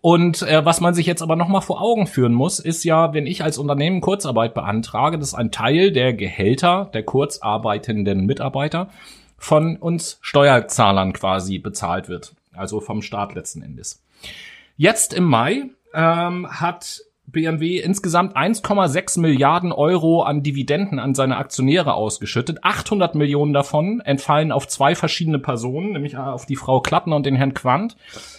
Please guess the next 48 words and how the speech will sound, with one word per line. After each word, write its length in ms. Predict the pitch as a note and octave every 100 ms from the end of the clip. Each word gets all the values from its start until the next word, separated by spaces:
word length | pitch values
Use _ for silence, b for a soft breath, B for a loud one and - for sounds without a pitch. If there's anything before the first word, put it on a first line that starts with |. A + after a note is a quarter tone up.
| B
äh, 200 | C#3+ C#3
die 100 | C3
Hauptaktionäre 720 | C#3+ - C3 - C3+ A#2+ A#2 A#2
von 220 | B2+ A2+
B 140 | A#2
M 140 | A#2 A#2
W. 140 | D3+
Und 160 | - C3+
da 80 | C3
stell 240 | - C#3
ich 140 | G3+ A3
mir 160 | G3+
als 160 | D#3 -
Steuerzahler 840 | D#3 E3 E3+ - D#3+ D#3+ D#3+ D#3 -
die 320 | C3 C#3 C3+
Frage, 760 | - - D3 G3 D#3+ A#2+ C3+ G3 B B B B2+
wieso 760 | A#2 A3 F#3+ F3+ F3 G3 G3 B B
zwei 320 | - D3 C#3+ C3+
Einzelpersonen 920 | F3 A#3 G#3+ G#3+ D3 C3 C#3 D3+ E3+
oder 340 | D#3+ G3 D#3+
eben 280 | D3+ E3 D3+
halt 420 | D#3 D#3 D#3+ -
die 140 | D3+ D#3
Aktionäre, 640 | - D3 C#3 F3 F#3+ D3
die 220 | C#3 C3+
alle 240 | C#3 G#3 C3
nicht 240 | C3+ -
am 120 | A#2+ A2+
Hungertuch 440 | G#3 F3+ B2+ -
nagen, 380 | G2 F#2+ A2+ B2+
vermutlich 520 | A#2 A#2+ C#3 D#3 -
eins 280 | C#3 G3+ -
Komma 180 | F#3 D3+
sechs 240 | C#3+ -
Milliarden 400 | D#3+ D3 C3+ C3+
Euro 300 | C#3+ G#3+ B3
von 220 | - B2
B 120 | A2+
M 140 | A2 G2+
W 120 | G#2
bekommen 420 | G2+ - B2 E3+
und 180 | C3+ B2+
gleichzeitig 520 | B2+ E3 - E3 C#3
wir 140 | C#3+ D3
Steuergelder 680 | C3+ D3+ F#3 F3 F3 E3+
für 120 | - E3
die 280 | D3 - -
Gehälter 640 | B2 A#2+ C#3+ D#3+ E3 E3+